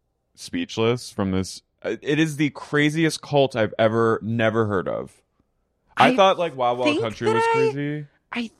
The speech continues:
Speaker 2: think that I read that Vice article, like, back in twenty eighteen, but obviously so much has happened since then. Like, I can't access those memories. But I remember it sounded, like,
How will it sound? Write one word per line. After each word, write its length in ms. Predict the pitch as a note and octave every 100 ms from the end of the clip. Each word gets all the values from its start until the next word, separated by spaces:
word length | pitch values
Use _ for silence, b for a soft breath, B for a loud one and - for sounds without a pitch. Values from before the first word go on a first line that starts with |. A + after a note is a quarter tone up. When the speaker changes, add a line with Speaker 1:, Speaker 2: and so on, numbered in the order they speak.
| _
Speaker 2:
think 340 | - D4+ F4 -
that 100 | G4+
I 220 | G4+ F#4+
read 460 | G3+ E3 F3 E3+ E3+
that 200 | F3 F3
Vice 320 | D#3+ C#3 C#3
article, 680 | E3 E3+ F3+ G3 G3 G3+ G3+
like, 280 | F#3 D3+ -
back 280 | D3 D3
in 200 | E3 E3
twenty 340 | D3 D3+ D3+ D#3
eighteen, 520 | C#3+ - C3+ C3 D3 F3+
but 120 | D#3
obviously 540 | C3 C3+ D#3+ D3 E3+
so 300 | D3 - C#3
much 200 | C3 C#3+
has 100 | D#3
happened 380 | C#3+ C3 C3+ D3
since 220 | D3 C3+
then. 360 | - C3+ C3+ E3
Like, 320 | D3 B2 - -
I 80 | C3+
can't 280 | - C3+ -
access 460 | A#2 B2 D3+ D#3
those 220 | - E3 F3
memories. 680 | F3 F3 F#3+ G3+ G#3+ G#3 B B B B B _
But 140 | G3
I 60 | G3+
remember 840 | G3 G3+ F#3 G3+ A#3+ B3+ C4+ B3+ - -
it 180 | G3+
sounded, 480 | - - G#3+ B3+ D4+
like, 200 | C4 -